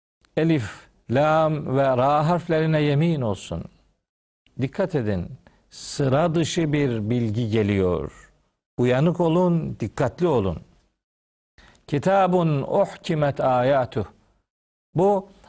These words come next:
ayetleri sapasağlam koruma altına alınmış,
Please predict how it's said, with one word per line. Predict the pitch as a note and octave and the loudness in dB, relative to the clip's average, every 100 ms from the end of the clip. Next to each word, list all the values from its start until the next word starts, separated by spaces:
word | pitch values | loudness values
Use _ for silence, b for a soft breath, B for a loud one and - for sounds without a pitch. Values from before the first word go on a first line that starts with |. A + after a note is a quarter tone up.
| _ C#3+ | _ 0
ayetleri | D3 D3+ D#3+ D#3+ D#3+ D3+ D3+ | 2 4 2 0 0 0 0
sapasağlam | - C#3+ F#3+ F3 D3 A#2+ G#2+ G2 F2 - _ - | 0 0 0 0 2 2 2 0 -4 -10 _ -4
koruma | B2+ C#3+ D#3+ | 0 2 4
altına | C3+ B2 - B2 | 2 0 0 0
alınmış, | A2+ A2+ A2+ C3+ D3+ - | 2 2 0 0 -2 -6